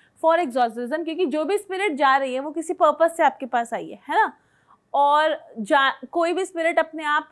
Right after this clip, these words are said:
खाली, अगर वो बैड स्पिरिट है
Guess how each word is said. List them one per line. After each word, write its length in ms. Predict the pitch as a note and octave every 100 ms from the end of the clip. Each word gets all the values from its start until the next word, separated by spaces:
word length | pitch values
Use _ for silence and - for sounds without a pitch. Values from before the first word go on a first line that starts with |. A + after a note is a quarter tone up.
| -
खाली, 540 | C#4 C4+ C#4 D4+ D#4 -
अगर 300 | C4+ C4 F4
वो 100 | D4+
बैड 360 | B3 B3 A#3+ B3+
स्पिरिट 400 | - C4+ C4 A#3+
है 260 | A3 C4